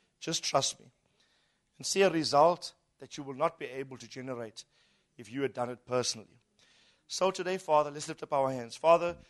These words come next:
we declare that we don't trust in horses. We don't trust in chariots. But we will remember, we will zakah, we will call to mind, we will fill our minds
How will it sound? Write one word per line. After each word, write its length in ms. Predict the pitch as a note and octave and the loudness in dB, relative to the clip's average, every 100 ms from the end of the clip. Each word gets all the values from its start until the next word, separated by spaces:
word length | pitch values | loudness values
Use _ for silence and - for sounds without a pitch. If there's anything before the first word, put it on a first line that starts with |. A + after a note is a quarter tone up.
| _ - | _ -10
we 140 | D#3+ | -8
declare 380 | E3 E3+ E3+ E3 | -8 -10 -8 -6
that 160 | D3+ | -6
we 80 | C#3+ | -4
don't 220 | C#3 E3 | 0 0
trust 340 | F3 D3+ C3+ - | 0 -2 -2 -6
in 100 | C3 | -8
horses. 560 | B2+ B2 - - - - _ _ _ _ | -8 -8 -12 -12 -14 -14 _ _ _ _
We 80 | C#3 | -4
don't 240 | C#3+ D3+ | 0 0
trust 340 | D3+ D3 C3 - | 2 0 0 -4
in 100 | B2+ | -10
chariots. 640 | - B2 A#2+ A2 - - _ _ _ _ _ | -6 -6 -8 -12 -12 -12 _ _ _ _ _
But 100 | C3 | -8
we 200 | B2+ D3 | -2 0
will 160 | E3 D#3 | 2 0
remember, 580 | D3+ C#3+ F3 F3+ G3 F#3 | -2 -4 -4 -2 -4 -4
we 120 | C#3 | -8
will 160 | B2+ | -6
zakah, 520 | B2 C#3 C3+ E3+ E3+ E3+ | -2 -2 0 2 2 2
we 60 | |
will 140 | C3 B2 | -4 -8
call 280 | - E3 | -8 -8
to 140 | E3 D#3+ | -8 -8
mind, 480 | D3 D#3+ E3+ F3 - _ _ _ - | -4 -2 -4 -8 -18 _ _ _ -8
we 80 | C#3 | -4
will 100 | C3 | -4
fill 240 | - F3+ | -4 2
our 140 | F3 | 4
minds 560 | E3+ E3+ F3+ F3 E3+ - | 6 4 2 -2 -6 -8